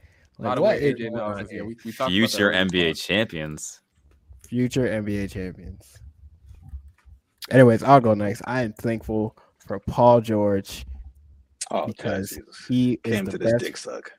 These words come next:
Speaker 2: He is one of the best players to ever touch a basketball ever. And before you say he's not, he's top seventy-five. Don't care what you have to say.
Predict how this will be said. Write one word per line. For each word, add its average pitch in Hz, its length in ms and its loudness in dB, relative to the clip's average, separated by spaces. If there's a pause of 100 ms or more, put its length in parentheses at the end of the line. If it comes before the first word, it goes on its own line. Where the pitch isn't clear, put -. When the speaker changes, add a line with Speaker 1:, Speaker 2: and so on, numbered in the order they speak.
Speaker 2:
He 127 180 0
is 117 140 0
one 123 180 0
of 113 180 -2 (360)
the 110 120 -12
best 120 380 -2
players 117 520 -2
to - 120 -8 (160)
ever 131 400 0
touch - 260 -6
a 113 60 0
basketball 104 720 -6
ever. 95 420 -8 (160)
And 123 100 -4
before 147 320 4
you 151 120 6
say 143 180 4
he's 143 140 8
not, 117 320 0 (160)
he's 147 240 6
top 135 260 4
seventy-five. 117 680 -2 (160)
Don't 123 160 -2
care 131 120 2
what 120 80 2
you 123 60 2
have 107 100 -2
to 113 40 -8
say. 104 300 -6